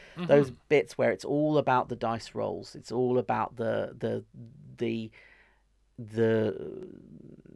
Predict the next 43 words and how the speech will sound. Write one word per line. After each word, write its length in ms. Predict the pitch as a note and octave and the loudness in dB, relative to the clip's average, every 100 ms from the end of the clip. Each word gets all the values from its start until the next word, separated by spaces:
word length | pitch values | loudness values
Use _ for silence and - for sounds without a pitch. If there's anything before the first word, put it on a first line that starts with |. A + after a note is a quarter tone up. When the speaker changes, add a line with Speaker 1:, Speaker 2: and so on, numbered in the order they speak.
| F#2 G#2+ | -14 4
Speaker 1:
where 180 | D3+ | 6
it's 160 | C#3+ - | 6 6
not 240 | D#3 D#3+ | 4 4
just, 300 | C3 C#3 C3 | 6 4 4
you 80 | D3 | 4
know, 60 | C3 | 2
the 100 | A#2 | 4
dice 280 | D#3 D#3 - | 4 4 4
rolls 200 | C3+ C3+ | 2 4
aren't 180 | C#3 | 2
just 240 | G#2 C3 - | 0 -8 0
there 220 | A#2+ A#2+ | 2 2
to 140 | - A2 | -2 -10
kind 240 | - A#2 A2+ | -10 -4 -4
of, 160 | G#2+ - - - - - - _ - - D#3 | -4 -10 -20 -20 -20 -20 -20 _ -16 -14 -12
to, 200 | - C3 | -2 0
to, 180 | A#2 C3 - _ - | 0 -2 -4 _ -4
to 80 | C#3 | -4
score 300 | - C3+ A2 | 0 0 0
the 80 | |
points, 400 | G#2 A2+ G#2 - - | 0 -4 -4 -8 -8
to 100 | A#2+ | 0
know 180 | A#2 | 2
who, 320 | A2 A#2+ G#2+ - | 2 0 -2 -2
who's 260 | A#2+ G#2+ | -2 -2
winning. 520 | G#2+ A2 E2+ E2+ - - | -4 -6 -8 -12 -14 -4
They're, 240 | B2 A#2+ | -2 0
they're 220 | A#2 A#2+ | 0 0
there 340 | A2+ A#2+ A#2+ A#2+ | 2 4 4 4
to, 440 | - - A2+ A2 | 0 -4 -2 -2
to, 180 | A2 B2 | -4 -6
Speaker 2:
Mm-hmm. 80 | G#2+ | -4
Speaker 1:
to 140 | - | -6
drive 680 | G#2+ A#2 A2+ B2 B2+ B2 A#2+ | -6 -4 2 4 6 4 2
the 80 | A#2+ | -4
story 600 | - C3+ B2+ A#2 G#2+ A2 - - | -6 0 2 2 -2 -6 -12 -6
in 180 | A#2+ A#2 | 0 0
interesting 640 | A#2+ B2 - A#2 - A2+ A2 | 0 -4 -4 -6 -6 -8 -6
and 80 | |
Speaker 2:
Yeah. 60 | A2 | -6
Speaker 1:
unexpected 560 | G#2+ G2 - - - G2+ | -6 -8 -8 -10 -10 -8
directions. 720 | A2 G#2 - G2+ - - - _ - - - - - - | -8 -8 -10 -16 -18 -20 -20 _ -20 -20 -20 -20 -20 -20
Speaker 2:
That's 440 | - C3+ C#3+ - | -12 -10 -8 -10